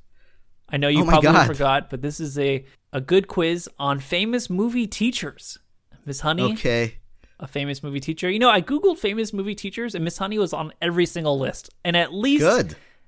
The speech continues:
Speaker 1: always top ten, sometimes top five. Miss Honey was always there. So what I'll be doing is
Speaker 2: Good.
Speaker 1: naming you a famous movie teacher, and you'll be telling me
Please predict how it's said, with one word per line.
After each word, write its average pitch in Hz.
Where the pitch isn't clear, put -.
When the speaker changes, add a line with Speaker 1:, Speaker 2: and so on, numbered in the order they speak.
Speaker 1:
always 240
top 147
ten, 131
sometimes 151
top 139
five. -
Miss 143
Honey 139
was 127
always 139
there. -
So -
what 220
I'll 233
be 233
doing 208
is 202
Speaker 2:
Good. -
Speaker 1:
naming 147
you 156
a 139
famous 120
movie 123
teacher, 247
and 220
you'll 135
be 143
telling 143
me 208